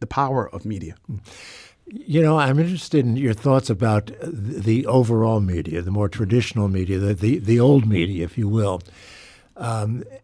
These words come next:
Speaker 2: and getting your reaction to it and the way that it covers today's social movement as opposed to the way it covered it fifty years ago.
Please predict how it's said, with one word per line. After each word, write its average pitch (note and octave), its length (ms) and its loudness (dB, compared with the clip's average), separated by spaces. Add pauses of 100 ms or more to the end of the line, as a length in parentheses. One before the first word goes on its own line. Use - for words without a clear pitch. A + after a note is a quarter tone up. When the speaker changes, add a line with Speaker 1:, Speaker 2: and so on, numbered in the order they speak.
Speaker 2:
and F3 220 -6
getting F#3 220 2
your D#3+ 160 4
reaction C3 580 0
to - 360 -4
it A#2+ 260 -4
and A2 180 -4
the G#2+ 60 0
way C#3 240 4
that C#3 160 0
it C3 160 -4
covers G2+ 600 -4
today's A2+ 600 0
social G#2+ 380 -6
movement F#2+ 500 -4
as G2 200 -8
opposed B2 400 -4
to B2+ 60 -6
the G#2+ 120 -2
way A2 160 -2
it G#2 140 -4
covered G#2+ 340 -2
it F#2+ 140 -6
fifty G#2+ 320 -8
years A#2 260 -4
ago. F2 240 -8